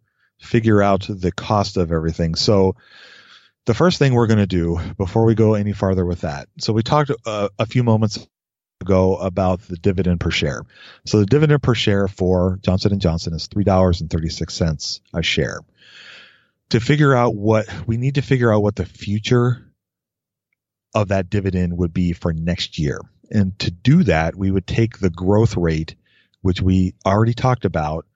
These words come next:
which was going to be the growth rate of the gross national product of the United States. And so that rate, as a conservative rate, was four point three three percent.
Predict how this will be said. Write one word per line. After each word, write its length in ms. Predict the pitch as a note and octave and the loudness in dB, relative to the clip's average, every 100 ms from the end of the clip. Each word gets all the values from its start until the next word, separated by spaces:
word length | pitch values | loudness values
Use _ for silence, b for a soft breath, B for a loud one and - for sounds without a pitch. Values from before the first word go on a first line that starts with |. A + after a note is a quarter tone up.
| _ _ - | _ _ -10
which 200 | F#2 G2 | -6 -2
was 300 | F#2+ G2+ - | -2 -2 -2
going 200 | G#2+ F#2+ | 0 0
to 40 | |
be 140 | F#2+ F#2 | 0 0
the 100 | F2+ | 0
growth 340 | F#2 G2 G2+ | 2 2 2
rate 280 | F#2 F2+ F2+ | 0 0 -2
of 340 | F2 F2+ E2+ | -2 -2 -2
the 360 | E2+ E2+ E2+ F2 _ _ _ _ | -2 -2 -2 -4 _ _ _ _
gross 340 | - G2 F#2 F2+ | 0 2 2 0
national 340 | F2+ - E2+ | -2 -2 -4
product 500 | - G#2 F#2 E2+ - - | -2 0 2 0 -4 -4
of 240 | E2+ D#2+ | -4 -2
the 80 | E2+ | -4
United 360 | E2 D#2 C#2+ | -2 -4 -6
States. 440 | - F#2+ D2 - - | -2 0 0 -6 -8
And 160 | E2+ | -8
so 220 | - F2 E2+ | 0 0 2
that 280 | F#2+ G2 - | 2 2 -2
rate, 520 | G2 F#2+ G2 D#2 - b b b b | 0 2 2 0 -8 b b b b
as 140 | G2+ F#2 | 0 0
a 60 | |
conservative 600 | F#2+ F2+ - A#2+ A#2 A2+ F#2 | 0 0 2 2 4 2 0
rate, 260 | E2+ E2+ | -2 -2
was 220 | E2+ E2+ - | -6 -10 -4
four 180 | F2+ F2+ | -4 -2
point 280 | - F2 - | -2 -4 -4
three 220 | - E2 | -6 -6
three 220 | - D#2+ | -4 -6
percent. 500 | - D2 - D#2+ - | -4 -8 -2 -2 -4